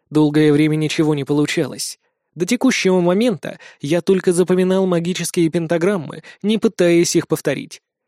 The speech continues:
Сейчас пришло время воплощать всё то, чему я научился раньше. Голова пошла кругом, во рту появился неприятный привкус,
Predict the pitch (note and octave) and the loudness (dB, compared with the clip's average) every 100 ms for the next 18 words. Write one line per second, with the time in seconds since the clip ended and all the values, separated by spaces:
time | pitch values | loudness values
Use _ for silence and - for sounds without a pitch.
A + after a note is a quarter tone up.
0 | _ _ - D3+ - E3 - D3+ - D#3 | _ _ -6 -4 0 0 0 -2 0 2
1 | D3+ D#3+ D#3 D#3 E3 D3 - E3 - D#3+ | 2 2 2 2 0 -2 -2 -4 -2 -4
2 | - F3 - E3+ E3 E3 E3 - F3 E3 | 0 0 0 0 0 0 -2 0 -2 0
3 | F3+ E3+ C3 - - - _ _ _ _ | -2 -2 -6 -10 -10 -16 _ _ _ _
4 | D#3 E3 D3 C3+ C3+ C#3 C#3+ C3 - F#3 | -2 0 0 -2 -4 -4 -4 -6 -2 -4
5 | D#3 A#2 E3+ _ _ _ C3+ D#3+ E3 G#3+ | -4 -12 -18 _ _ _ -2 0 2 0
6 | G3 F#3+ F#3 G3+ F#3 F#3+ F#3 F#3+ F#3+ F#3 | 2 4 4 2 0 0 2 2 2 0
7 | F#3 E3 G#3 A3 - G#3+ - | 0 0 0 -2 -4 -6 -8